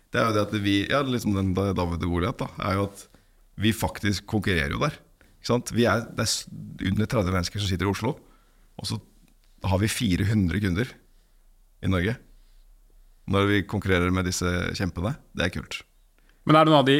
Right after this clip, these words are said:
Speaker 2: internasjonale som har, eh, større markedsandel enn dere i Norge?
Speaker 1: Eh, vi er ganske, det er vanskelig å si da, eh,
Speaker 2: Mm.
Speaker 1: for det er ikke noen offisielle tall på det, men vi er ganske sikre på at vi er markedsleder i vårt segment.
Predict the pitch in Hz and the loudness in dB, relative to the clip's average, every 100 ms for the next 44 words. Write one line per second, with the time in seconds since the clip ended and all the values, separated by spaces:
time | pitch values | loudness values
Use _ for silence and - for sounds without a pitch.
0 | 135 117 98 - 110 - 110 104 - 104 | 2 0 0 0 0 4 4 2 0 2
1 | 107 107 104 104 104 101 101 101 - 113 | 4 4 4 4 4 4 2 0 -2 0
2 | 101 110 104 - 95 95 95 95 95 98 | 2 4 2 0 -4 -2 -2 -2 -4 -4
3 | 95 98 101 101 92 101 101 101 110 101 | -4 -2 0 0 -2 -4 -2 0 0 0
4 | 98 117 - _ _ _ _ - - _ | -2 -4 -6 _ _ _ _ -16 -16 _
5 | _ - 117 127 131 - 110 110 170 220 | _ -2 2 4 2 -2 -6 -2 0 2
6 | 180 147 113 127 135 135 117 117 - 139 | 2 0 -2 0 0 0 0 -2 -2 -2
7 | 131 - - - 113 107 117 107 - 104 | -2 -6 -12 -2 2 2 2 -2 0 0
8 | 101 98 104 98 85 - 92 80 82 78 | 2 0 0 0 -2 -2 -2 -2 -4 -2
9 | 113 110 110 131 107 104 95 98 90 90 | 0 2 2 0 0 -2 -2 -2 0 0
10 | 95 92 - 90 90 90 82 - 87 78 | 2 0 -2 -2 0 0 -2 -2 -2 -2
11 | 76 - | -4 -8